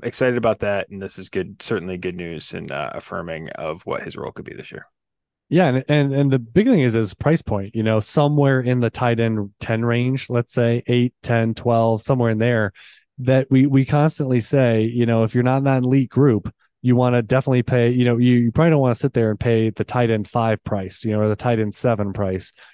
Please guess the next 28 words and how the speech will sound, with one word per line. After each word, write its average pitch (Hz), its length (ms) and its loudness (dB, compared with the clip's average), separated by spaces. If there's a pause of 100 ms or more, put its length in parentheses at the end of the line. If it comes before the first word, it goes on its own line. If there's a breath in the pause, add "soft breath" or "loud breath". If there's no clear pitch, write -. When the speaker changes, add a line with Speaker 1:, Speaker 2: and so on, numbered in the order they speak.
Speaker 2:
You 135 100 4
wanna 143 160 4
get 127 120 4
a 123 40 4
little 123 220 2
more 120 160 2
bang 113 240 0
for 113 140 -4
your 107 100 0
buck. 123 260 -2 (360 loud breath)
And 120 120 0
Freiermuth, 151 640 4 (240)
you 127 80 0
know, 117 100 2
has 139 300 0
possibilities, 127 800 0
you 117 160 0
know, 104 140 2
to 113 280 -2 (600)
out, 123 240 -2
outkick 127 500 0
his, 110 220 0
his 113 240 -2
cost 107 480 -4
to 120 160 0
a 110 40 0
good 107 180 0
degree. 98 400 -2